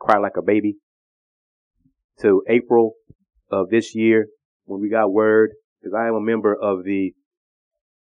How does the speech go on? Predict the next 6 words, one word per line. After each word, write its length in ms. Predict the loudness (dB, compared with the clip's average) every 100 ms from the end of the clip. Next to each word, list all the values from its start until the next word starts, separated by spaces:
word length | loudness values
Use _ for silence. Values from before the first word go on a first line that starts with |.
| _ _ _ -8
Guy 260 | 0 2 2
V 180 | 2 4
Lewis 440 | 4 6 4 0
Basketball 560 | -2 -2 0 0 2 2
Award 360 | 4 6 6
Committee, 380 | 2 -4 -4 -6